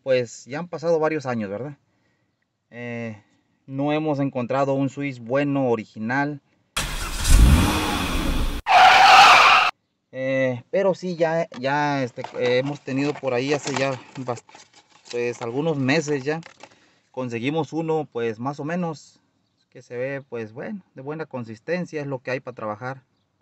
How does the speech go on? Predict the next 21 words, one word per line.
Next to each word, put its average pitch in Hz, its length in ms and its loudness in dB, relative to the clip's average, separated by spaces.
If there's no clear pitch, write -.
Y, 175 420 -4
este, 123 720 -2
sí, 143 200 -8
a 147 80 0
veces 147 280 0
como 123 220 -2
que 113 80 -8
se 117 80 -4
nos 110 160 -2
pone 123 240 2
dura 123 460 2
al 110 120 -4
girar 98 300 -6
la 101 140 -2
llave. 151 340 2
Entonces, 151 840 -8
vamos 143 300 0
a 151 60 -2
instalar 135 340 2
esta 156 240 0
marca. 147 480 0